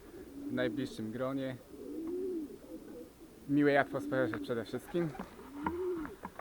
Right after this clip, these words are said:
No, dzisiaj taka pogoda świąt-, <laughs> świąteczna. Wreszcie od x lat, od dwudziestu paru lat spadł śnieg, taki większy.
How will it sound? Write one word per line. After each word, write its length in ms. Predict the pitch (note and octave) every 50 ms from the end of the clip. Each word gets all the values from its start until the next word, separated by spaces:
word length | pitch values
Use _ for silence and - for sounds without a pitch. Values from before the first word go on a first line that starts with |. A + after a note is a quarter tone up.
| - -
No, 80 | C#3+
dzisiaj 340 | C3+ - - - C#3+ C3+ C3
taka 360 | C3+ C3+ A#2+ - B2 - - - - - -
pogoda 400 | - D3 C3 D3 D3 C3 C3+ B2+
świąt-, 460 | - - - C3 A#2+ - - - - - A2 A2+ - - - -
<laughs> 340 | - - - - - -
świąteczna. 720 | - - C3 C3 C#3+ C#3 C#3 C#3 C#3 - - E3+ E3 E3 D#3 - - - - - - - - - - - - - - -
Wreszcie 440 | - B2+ C3 B2+ - - - C3 B2
od 100 | B2 A#2 - - -
x 340 | C#3+ - - - - - - - - - - -
lat, 260 | C#3 C3+ C3+ C3+ B2+ A#2 A#2 - - - - - - - - - - - - - - - - - - - - -
od 100 | B2+ A2+
dwudziestu 480 | G#2+ A2 A#2+ A#2+ B2+ C3 B2 - - B2
paru 260 | - C3+ B2+ B2 B2
lat 280 | A#2+ B2 A#2+ A#2+ - -
spadł 320 | - - - B2+ A#2 - -
śnieg, 360 | - - B2+ C3+ D3+ D3+ E3
taki 220 | - C3 - D3 C#3 C3+ - -
większy. 540 | D3 C#3 C#3+ C#3+ C#3+ D3 - - - -